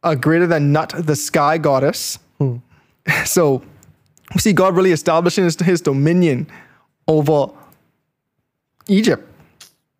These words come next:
Speaker 2: Yeah, bro, and it's like, it's plain, it's plain as day.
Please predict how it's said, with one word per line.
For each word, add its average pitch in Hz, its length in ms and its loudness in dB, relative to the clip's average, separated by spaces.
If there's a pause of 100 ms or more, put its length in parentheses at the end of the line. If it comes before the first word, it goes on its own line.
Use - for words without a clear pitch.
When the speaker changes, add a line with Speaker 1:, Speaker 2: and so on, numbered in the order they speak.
(760)
Speaker 2:
Yeah, 151 200 -10
bro, 151 260 -4
and 143 160 -4
it's 120 180 -12
like, 143 260 -2 (1500)
it's 156 80 -6
plain, 208 460 4
it's 139 100 -6
plain 202 260 2
as 156 100 0
day. 123 260 -4